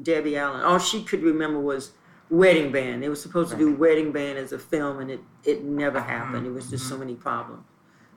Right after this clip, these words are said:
Speaker 1: Um, but she was trying to finish up this play. She was working on three major projects. A, a story about her grandmother. I don't know if it was gonna be a children's book or what.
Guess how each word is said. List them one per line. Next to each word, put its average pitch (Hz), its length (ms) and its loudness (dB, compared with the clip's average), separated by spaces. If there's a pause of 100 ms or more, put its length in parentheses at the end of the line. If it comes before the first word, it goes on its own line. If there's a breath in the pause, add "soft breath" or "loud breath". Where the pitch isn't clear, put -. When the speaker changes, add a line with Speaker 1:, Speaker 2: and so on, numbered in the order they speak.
(220 soft breath)
Speaker 1:
Um, 143 440 -2 (380)
but 180 260 2
she 214 200 0
was 202 280 2 (260)
trying 190 260 4
to 190 60 2
finish 180 380 0
up 170 160 -2
this 180 160 -4
play. 160 320 -4
She - 140 -2
was 220 120 0
working 233 280 6
on 180 180 2
three 208 200 4
major 180 320 4
projects. 147 500 -2 (400 soft breath)
A, 170 280 2
a 151 80 2
story 175 380 4
about 165 220 2
her 156 80 0
grandmother. 151 840 -2 (180)
I 170 60 0
don't 185 100 2
know 185 60 4
if 180 40 -6
it 180 60 -14
was 156 100 -10
gonna 160 140 -2
be 147 80 2
a 147 40 -2
children's 208 540 0
book 185 260 -2
or 160 80 0
what. 143 380 -4